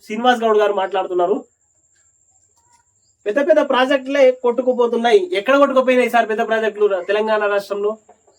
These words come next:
ఏడ కొట్టుకుపోయినాయి? మీరు కట్టినటువంటి ప్రాజెక్టులు మాత్రమే కొట్టుకుపోయినాయి,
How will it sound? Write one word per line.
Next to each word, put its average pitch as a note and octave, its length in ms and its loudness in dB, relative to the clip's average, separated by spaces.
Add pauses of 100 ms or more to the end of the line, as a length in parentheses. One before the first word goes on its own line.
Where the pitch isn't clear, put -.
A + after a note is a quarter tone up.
(560)
ఏడ A#3+ 100 2
కొట్టుకుపోయినాయి? G#3+ 520 0 (500)
మీరు B3 220 -2
కట్టినటువంటి B3+ 580 0
ప్రాజెక్టులు A#3 440 -2
మాత్రమే A3+ 380 0
కొట్టుకుపోయినాయి, C4+ 540 0